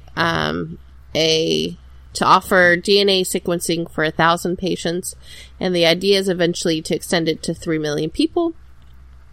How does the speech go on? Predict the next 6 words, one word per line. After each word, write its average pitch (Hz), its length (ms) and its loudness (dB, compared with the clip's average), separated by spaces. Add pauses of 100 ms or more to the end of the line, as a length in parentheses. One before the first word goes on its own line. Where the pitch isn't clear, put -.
(140)
And 226 100 0
they'll 196 100 6
be 180 160 6
looking 180 420 0
at 160 340 2 (380)
for 170 680 4